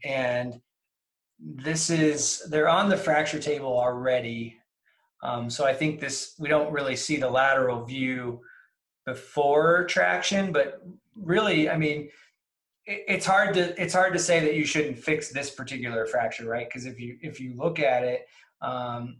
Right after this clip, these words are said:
you can clearly see the anterior and posterior, um, uh, anterior and posterior aspects of the neck on that lateral x-ray. We're able to get a really nice picture, and it's, it's,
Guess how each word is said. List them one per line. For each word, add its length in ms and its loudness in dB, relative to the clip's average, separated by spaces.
you 180 -12
can 220 -8
clearly 640 2
see 320 -4
the 240 -4
anterior 920 -4
and 220 -14
posterior, 880 -8
um, 720 -8
uh, 600 -12
anterior 420 2
and 80 -4
posterior 340 0
aspects 380 0
of 80 -12
the 40 -8
neck 220 -6
on 100 -2
that 220 -8
lateral 400 -6
x-ray. 560 -10
We're 180 -4
able 180 -2
to 60 -10
get 140 -6
a 60 -6
really 220 -4
nice 220 -6
picture, 420 -8
and 100 -8
it's, 260 -12
it's, 420 -14